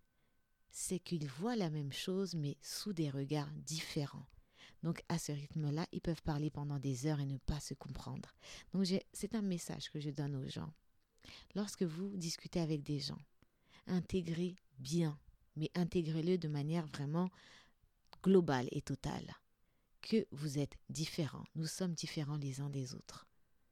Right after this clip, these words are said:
Il y a des choses qu'on ne peut pas, qu'on ne peut, qu'on peut entendre, mais qu'on ne peut pas comprendre, parce qu'on n'est pas les mêmes, simplement.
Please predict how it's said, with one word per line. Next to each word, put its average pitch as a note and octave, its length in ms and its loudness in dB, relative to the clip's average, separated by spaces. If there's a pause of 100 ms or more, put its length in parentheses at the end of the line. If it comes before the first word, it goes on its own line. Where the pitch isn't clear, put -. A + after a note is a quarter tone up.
(440)
Il F#3 120 2
y F#3+ 100 4
a G3+ 60 4
des D#3+ 140 2
choses D3 300 -2
qu'on D#3+ 140 -2
ne D#3 80 0
peut F#3 200 -2
pas, D#3+ 280 -4 (360)
qu'on F3+ 120 2
ne E3 80 6
peut, - 240 -2
qu'on F3 160 0
peut A#3 160 2
entendre, D#3 540 0
mais D#3+ 100 0
qu'on E3 120 0
ne D#3+ 80 0
peut D3+ 160 -8
pas F3 240 -4
comprendre, D3 640 -2 (400)
parce D3 160 -2
qu'on F3+ 140 0
n'est D3+ 220 0
pas E3+ 180 6
les D3+ 140 2
mêmes, C#3+ 400 0
simplement. C#3 560 -6